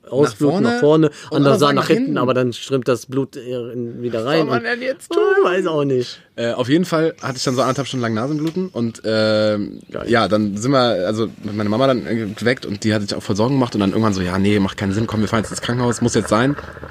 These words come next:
Speaker 2: Einzige Mal in meinem Leben, dass ich im Krankenhaus war.
Speaker 1: Was?
Speaker 2: Übrigens, pass
Speaker 1: Krass.
Speaker 2: auf, auf dem Weg dahin hat's aufgehört. Dann waren wir in der Notaufnahme,
Speaker 1: <laughs>
Speaker 2: haben dann gesagt, „Ja, der hatte halt eben voll lange Nasenbluten, aber jetzt halt nicht mehr.“ Und dann haben die gesagt, „Ja gut, dann können Sie wieder fahren.“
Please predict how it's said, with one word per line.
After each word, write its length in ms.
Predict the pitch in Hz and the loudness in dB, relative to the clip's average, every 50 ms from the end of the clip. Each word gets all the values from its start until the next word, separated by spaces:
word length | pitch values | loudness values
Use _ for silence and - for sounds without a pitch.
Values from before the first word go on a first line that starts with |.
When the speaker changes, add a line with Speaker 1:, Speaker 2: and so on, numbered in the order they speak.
| - - | -6 -2
Speaker 2:
Einzige 280 | 98 101 101 - 104 98 | -2 0 2 2 2 2
Mal 160 | 90 95 95 | 2 2 2
in 60 | 92 | 2
meinem 160 | 90 87 90 90 | 0 0 0 2
Leben, 140 | 92 98 | 2 2
dass 100 | 95 87 | 0 0
ich 60 | - 82 | -4 -8
im 60 | 80 | -8
Krankenhaus 340 | - 98 104 113 110 110 - | -6 -6 -4 -4 -4 -4 -6
war. 180 | 117 117 - - - - | -8 -8 -10 -10 -2 2
Speaker 1:
Was? 180 | - 110 139 | 2 4 4
Speaker 2:
Übrigens, 300 | 107 117 127 117 - - - - - - - - - - - - - - - - - - | 2 0 -2 -6 -10 -18 -20 -20 -20 -20 -20 -20 -20 -20 -20 -20 -20 -20 -20 -20 -16 -12
pass 140 | - 101 95 | -10 -8 -4
Speaker 1:
Krass. 100 | 95 98 | 0 0
Speaker 2:
auf, 460 | 123 - 85 - - - - - 123 | 0 0 0 -2 -6 -4 0 0 0
auf 60 | 113 | 0
dem 120 | 123 117 | 2 2
Weg 160 | 110 156 175 - | 2 0 2 2
dahin 380 | 156 123 113 110 120 147 190 - - - - - - - - - - - - - - | 2 2 2 0 0 -2 -4 -8 -12 -20 -20 -20 -20 -20 -20 -20 -20 -20 -20 -12 -8
hat's 100 | 113 104 | -6 -6
aufgehört. 300 | 104 101 - - 82 - - - - - - - - _ _ _ _ - - - - | -6 -6 -6 -8 -12 -12 -14 -20 -20 -20 -20 -20 -20 _ _ _ _ -20 -10 -6 -2
Dann 100 | 107 110 | 0 0
waren 100 | 110 113 | 2 2
wir 80 | 117 | 2
in 80 | 113 110 | 2 2
der 80 | 120 | 2
Notaufnahme, 540 | 131 139 135 131 135 120 127 131 131 131 127 - - - | 2 2 4 4 2 2 2 0 -2 -2 -4 -6 -12 -20
Speaker 1:
<laughs> 140 | - _ - | -20 _ -8
Speaker 2:
haben 80 | 110 | -6
dann 100 | 110 104 | -4 -4
gesagt, 200 | 101 95 98 - - | -4 -4 -6 -4 -2
„Ja, 220 | 98 101 107 107 | 0 2 2 2
der 120 | 101 98 98 | 2 0 -2
hatte 160 | 95 - 98 | -4 -4 -4
halt 100 | 92 - | -4 -4
eben 160 | 92 98 92 | -4 -6 -6
voll 140 | - 101 92 | -4 -4 -4
lange 160 | 90 90 90 | -4 -2 0
Nasenbluten, 440 | 98 107 107 107 98 107 98 98 95 | 0 0 0 0 -2 -6 -6 -6 -6
aber 100 | 85 87 | -6 -6
jetzt 100 | 87 - - | -6 -6 -6
halt 120 | 85 98 | -4 -4
nicht 120 | 120 117 | -4 -2
mehr.“ 200 | 135 123 120 113 | -2 -2 -2 -2
Und 80 | 98 90 | -4 -4
dann 60 | 80 | -4
haben 80 | 90 95 | -4 -4
die 60 | 90 | -4
gesagt, 220 | 87 85 87 87 | -6 -8 -8 -10
„Ja 80 | - 85 | -10 -10
gut, 160 | 90 87 - - | -10 -12 -12 -12
dann 200 | - 82 95 107 - _ - - | -12 -12 -12 -14 -16 _ -10 -8
können 120 | 101 95 | -6 -4
Sie 60 | 90 | -4
wieder 120 | 85 82 - | -6 -8 -8
fahren.“ 160 | - 71 | -12 -14